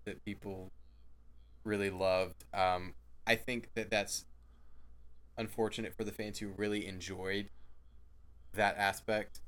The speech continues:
of, of the Star Wars universe, and, and I think, like, as the M C U continues to grow in scale and scope,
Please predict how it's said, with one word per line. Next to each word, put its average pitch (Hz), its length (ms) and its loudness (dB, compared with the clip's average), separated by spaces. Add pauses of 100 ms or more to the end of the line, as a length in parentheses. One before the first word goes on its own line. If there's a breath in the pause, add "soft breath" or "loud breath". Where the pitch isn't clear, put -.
of, 104 320 0
of 101 160 -6
the 101 80 -4
Star 107 200 2
Wars 104 160 0
universe, 107 460 2
and, 101 180 0
and 104 220 0
I 104 80 4
think, 107 260 -2
like, 101 240 -2
as 101 300 0
the 101 160 -2
M 104 140 -2
C 107 180 0
U 95 300 -4
continues 101 500 -6
to 117 120 -4
grow 107 280 2
in 98 140 -2
scale 101 400 2
and 98 100 -4
scope, 101 400 0